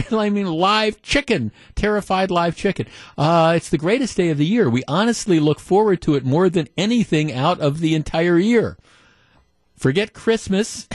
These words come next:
<laughs> forget the fourth of July, forget the Super Bowl. It's the day we throw the live chickens off the, um, <clears throat> roof. Now, a number of these folks that attend are, I mean, it's, it's a farm area, so theoretically the chickens will,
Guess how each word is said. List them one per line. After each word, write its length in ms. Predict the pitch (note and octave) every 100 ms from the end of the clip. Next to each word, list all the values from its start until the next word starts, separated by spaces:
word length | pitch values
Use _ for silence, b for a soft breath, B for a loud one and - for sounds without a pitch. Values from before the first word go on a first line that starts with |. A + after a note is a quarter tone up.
| -
<laughs> 140 | -
forget 480 | - - D#3+ G#3+ G#3
the 100 | A3
fourth 420 | - G3 F#3+ -
of 120 | G3+ -
July, 680 | G3 G3 E3+ D3 C3+ E3 - G3+ B
forget 540 | B G#3 F3+ G#3+ A3 -
the 100 | G#3
Super 460 | - A3 A3 G3+
Bowl. 480 | F3+ E3+ E3 E3+ D#3 b b b
It's 260 | G#3+ G3
the 140 | - E3+
day 240 | F#3 G#3
we 160 | G3 F3
throw 300 | - F3+ E3+
the 140 | D3+
live 380 | D3 F3 F#3+ -
chickens 720 | - - B3 D#3 B2 C3+ -
off 420 | B2 D3 E3 -
the, 400 | E3+ D#3+ D#3+ D#3
um, 360 | D3+ D3+ D#3 D#3+ -
<clears throat> 720 | F#3+ B2 - _ _ _ -
roof. 380 | A3+ E3+ - - b b
Now, 160 | E3
a 60 | D#3+
number 320 | C#3 F3 F#3
of 120 | E3
these 440 | C3 B2+ B2+ - -
folks 480 | - C3 G#2 - -
that 180 | A#2
attend 440 | A2 A2 G#2 G2 G2+
are, 200 | G2 A2+
I 120 | A#2
mean, 160 | A2+ A#2+
it's, 200 | - -
it's 200 | A#2+ A2
a 40 |
farm 440 | - C3+ B2+ C3+
area, 340 | F2+ E2 F2 C3
so 320 | - G#2 G#2+
theoretically 720 | - A#2+ A2+ G#2+ A2 - A#2
the 100 | A2
chickens 480 | - A#2 A#2+ A2 G#2+
will, 320 | G#2+ G#2+